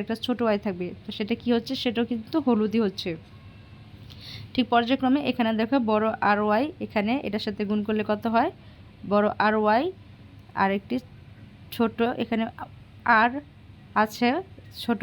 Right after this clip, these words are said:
আর, আর এখানে যেহেতু বড় দুইটা ওয়াই হচ্ছে, তো দুইটা আমরা নিয়ে নিলাম। তো ওখানে কী দাঁড়াচ্ছে? গোলাকার হলুদ। Then এই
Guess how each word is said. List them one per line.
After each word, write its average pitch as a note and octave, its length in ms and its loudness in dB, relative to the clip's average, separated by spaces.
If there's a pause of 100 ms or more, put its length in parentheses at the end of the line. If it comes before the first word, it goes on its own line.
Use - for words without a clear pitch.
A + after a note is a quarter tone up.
(140)
আর, C4 60 4 (140)
আর F3+ 140 0
এখানে G#3+ 220 -2 (380)
যেহেতু G#3+ 220 -2 (100)
বড় G3 120 4 (100)
দুইটা G#3 260 -2
ওয়াই F#3+ 180 2
হচ্ছে, G3+ 180 -4 (100)
তো - 40 -4 (100)
দুইটা A#3 240 0
আমরা A3 180 0
নিয়ে A3 160 0
নিলাম। G#3 200 -2 (540)
তো - 100 -18
ওখানে A3+ 260 0
কী A#3+ 160 -2
দাঁড়াচ্ছে? A#3+ 320 4 (500)
গোলাকার A3 420 0
হলুদ। F3 240 -4 (1000)
Then A#3+ 120 4 (340)
এই B3+ 80 0